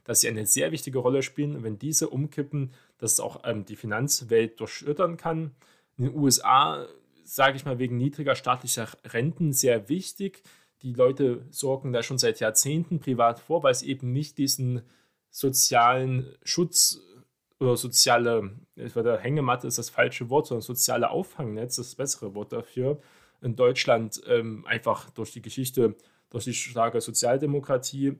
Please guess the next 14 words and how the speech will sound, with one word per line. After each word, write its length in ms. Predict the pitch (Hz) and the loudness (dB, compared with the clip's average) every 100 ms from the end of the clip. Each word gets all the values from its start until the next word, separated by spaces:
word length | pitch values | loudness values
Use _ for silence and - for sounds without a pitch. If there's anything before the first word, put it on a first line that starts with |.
| _ | _
die 280 | _ 139 123 | _ -12 -2
wir 80 | 120 | 0
ja 40 | |
auch 80 | 113 | 0
die 100 | - | -4
Veränderungen 440 | 127 127 131 120 120 | -10 -8 -8 -8 -8
im 60 | |
Kaiserreich 580 | 120 127 - 127 123 - | -8 -8 -6 -8 -8 -6
hatten 220 | 123 135 | -8 -8
zum 160 | 127 131 | -10 -8
Beispiel, 520 | 113 117 - 117 110 - _ _ _ | -6 -8 -4 -2 -2 -4 _ _ _
äh, 120 | 131 | -10
ganz 320 | 117 117 123 - | -2 0 0 0
klar 360 | 123 107 107 | 4 4 4